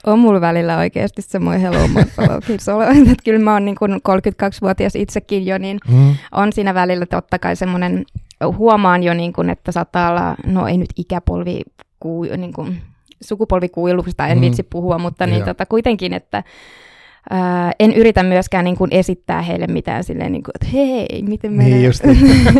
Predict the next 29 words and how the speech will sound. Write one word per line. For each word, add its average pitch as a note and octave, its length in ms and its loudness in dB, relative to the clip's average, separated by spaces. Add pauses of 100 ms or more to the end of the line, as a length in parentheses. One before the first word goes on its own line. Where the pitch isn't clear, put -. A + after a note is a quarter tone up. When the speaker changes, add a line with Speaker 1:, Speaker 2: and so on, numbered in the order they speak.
(140)
Speaker 1:
<laughs> D#4 360 -4
Vaan, G#3+ 240 0
mutta G#3+ 340 -2
niin G#3 140 -4
tota, G#3 200 -2
mä A#3+ 220 -2
oikeastaan, D4 480 -2
että A#3 340 -2 (1080)
mun C4 200 0
kohdalla C4 400 0
on G3+ 120 -2
ehkä G#3 200 -6
niin G#3 160 -4
kuin G#3 160 -6
se A3 160 -4
hyvä G#3 200 -4
tsäkä G#3 300 -6
just G3 220 -10
siinä, G3+ 240 -4
että G3+ 100 -4
mä A3+ 60 -2
oon A3 80 -2
itsekin A#3 360 -6
kiinnostunut G3+ 640 -6
oikeasti. G#3 580 -8
Mä G#3+ 200 -6
tykkään G3 420 -8
hirveästi G3+ 460 -6
TikTokista. A#3 640 -6